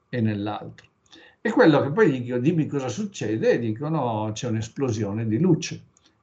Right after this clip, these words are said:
E a quel punto la persona proprio sente pace e tranquillità.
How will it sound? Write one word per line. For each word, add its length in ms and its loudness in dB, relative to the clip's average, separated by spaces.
E 120 4
a 100 4
quel 240 4
punto 400 0
la 140 4
persona 600 -2
proprio 300 -4
sente 920 -2
pace 680 2
e 160 -8
tranquillità. 920 -10